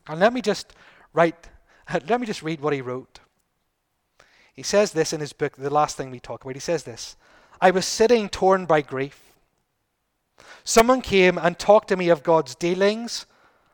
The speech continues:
of why it happened, of hope beyond the grave. He talked constantly. He said things I knew were true. I was unmoved,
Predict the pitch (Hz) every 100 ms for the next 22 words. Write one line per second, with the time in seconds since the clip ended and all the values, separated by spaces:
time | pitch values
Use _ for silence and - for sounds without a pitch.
0 | - 156 147 180 202 190 - 180 - 214
1 | 220 226 _ _ - 156 - 220 - 196
2 | 185 175 160 147 135 139 147 _ _ _
3 | _ _ _ _ _ _ _ 214 208 -
4 | 220 220 - - - 196 208 - 208 180
5 | 190 175 151 _ _ _ _ _ _ _
6 | - - 214 - 240 254 - - 220 220
7 | 202 190 185 196 233 220 208 - 156 151
8 | 147 135 _ _ _ _ _ _ _ _
9 | _ _ _ - 220 247 220 196 - 190
10 | 180 175 180 202 196 160 -